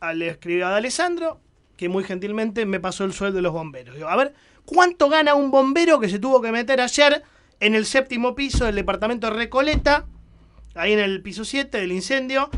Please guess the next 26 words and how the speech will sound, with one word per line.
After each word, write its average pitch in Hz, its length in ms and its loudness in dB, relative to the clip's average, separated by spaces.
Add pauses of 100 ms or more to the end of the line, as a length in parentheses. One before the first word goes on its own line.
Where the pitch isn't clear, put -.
(280)
para 202 200 6
rescatar 208 580 4
a 226 80 -4
la 185 80 -4
familia? 214 420 -4
Bueno, 147 220 -12 (580)
gana 269 560 8 (300)
ciento 247 480 4
veintiocho 190 420 0
mil 185 160 -4
pesos. - 540 -20 (1400)
O 165 40 -12
sea, 202 160 2
gana 247 340 8
cinco 339 600 8
veces 294 280 2
menos 302 580 2
que 214 100 -2
un 240 180 4
delincuente 247 1000 8
como 190 180 0
Amado 185 260 4
Vudú. 135 280 -8 (1400)
Y 220 140 2
un 403 120 12
jubilado 320 720 6